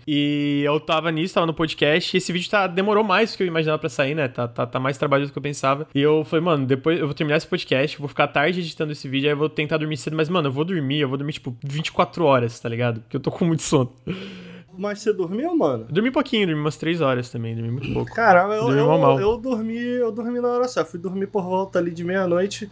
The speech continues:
Speaker 2: mas acordei, eu te-, eu cometo muitos erros na hora de dormir, que é me entupir de pizza antes de dormir, não, não
Speaker 1: <laughs>
Speaker 2: façam isso, aparentemente não é bom. É, então eu acordei meio que com uma azia, tá ligado? A barriga toda enrolada,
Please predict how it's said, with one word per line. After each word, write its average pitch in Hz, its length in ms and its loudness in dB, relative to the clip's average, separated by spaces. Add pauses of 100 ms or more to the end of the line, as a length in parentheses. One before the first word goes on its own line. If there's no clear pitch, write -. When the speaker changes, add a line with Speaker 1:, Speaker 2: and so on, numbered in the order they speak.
Speaker 2:
mas 208 280 2
acordei, 233 840 0
eu 208 100 6
te-, 254 200 -2
eu 220 140 2
cometo 269 440 2
muitos 220 400 -2
erros 180 340 0
na 170 100 -4
hora 165 200 0
de 151 100 -10
dormir, 160 460 -4
que 196 220 0
é 123 260 4 (580)
me 175 140 2
entupir 226 580 2
de 240 120 2
pizza 226 400 0
antes 190 280 2
de 190 100 -4
dormir, 175 360 2
não, 156 160 4
não 143 100 6
Speaker 1:
<laughs> 117 180 2
Speaker 2:
façam 175 340 6
isso, - 240 2
aparentemente 170 680 6
não 180 100 10
é 190 60 8
bom. 127 320 4 (100)
É, 175 380 -2
então 190 320 0
eu 233 100 0
acordei 214 400 0
meio 226 160 -2
que - 80 -16
com - 120 -10
uma 226 120 4
azia, 151 640 2
tá - 140 -2
ligado? 160 360 2
A 143 40 0
barriga 151 340 -2
toda 208 240 -8
enrolada, 151 920 0